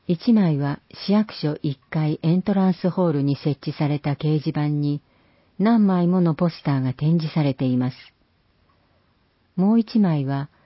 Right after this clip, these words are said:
皿に盛られた料理、白身魚ウコン揚げ、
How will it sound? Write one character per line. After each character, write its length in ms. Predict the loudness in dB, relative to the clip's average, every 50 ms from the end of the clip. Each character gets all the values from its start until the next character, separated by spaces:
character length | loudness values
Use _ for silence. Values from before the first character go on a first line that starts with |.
| _ _ _ _ -4
皿 200 | 0 0 2 4
に 120 | 4 4 4
盛 160 | 4 4 2
ら 120 | 2 2
れ 120 | 2 0 0
た 140 | 0 -2 0
料 260 | 0 0 0 0 0
理、 280 | -2 -4 -4 -6 -8 _ _ _ _ _ _ _ _ _ -18
白 260 | -8 -2 0 2 2
身 160 | 4 2 2
魚 420 | 2 0 0 0 0 0 0 0 -2
ウ 140 | -2 -4 -4
コ 180 | -2 0 0
ン 160 | 0 2 0
揚 80 | 0 0
げ、 280 | 0 0 -2 -4 -6